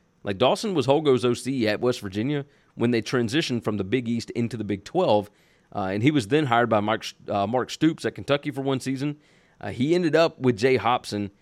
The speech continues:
at Southern Miss from twenty sixteen through twenty eighteen, and then he rejoined with Holgorsen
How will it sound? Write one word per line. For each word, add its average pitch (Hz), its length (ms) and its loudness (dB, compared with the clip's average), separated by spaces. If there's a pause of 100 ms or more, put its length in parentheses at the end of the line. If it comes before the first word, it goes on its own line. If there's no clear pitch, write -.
(260)
at 110 240 -2
Southern 113 340 2
Miss 120 300 0 (100)
from 107 160 -4
twenty 127 240 -2
sixteen 117 400 -4
through 101 120 -10
twenty 101 280 -2
eighteen, 120 440 -2 (440)
and 123 140 4
then 240 100 4
he 220 140 2
rejoined 160 640 2
with 110 140 0
Holgorsen 117 520 -2